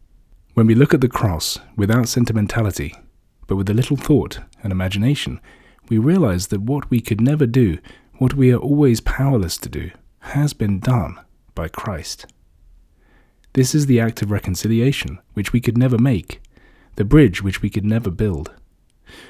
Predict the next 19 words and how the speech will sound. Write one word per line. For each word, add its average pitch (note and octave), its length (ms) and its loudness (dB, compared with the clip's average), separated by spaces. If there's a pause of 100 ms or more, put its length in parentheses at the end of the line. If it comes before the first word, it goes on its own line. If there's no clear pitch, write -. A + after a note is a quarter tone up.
(180)
No A2+ 80 4
longer C3 320 6
do F#2 100 0
we F#2 120 0
see A2+ 260 0
God G2 300 -2
as F2+ 100 -4
the F2+ 80 -6
fearful A2+ 400 -2
judge, G2 480 -4 (400)
isolated A2+ 560 2
in G2 100 -2
splendid A#2 540 0
majesty, G#2 640 -4 (440)
but F2 140 -8
right A2 260 0
down G#2+ 240 -2
among G2 280 0
us, - 260 -10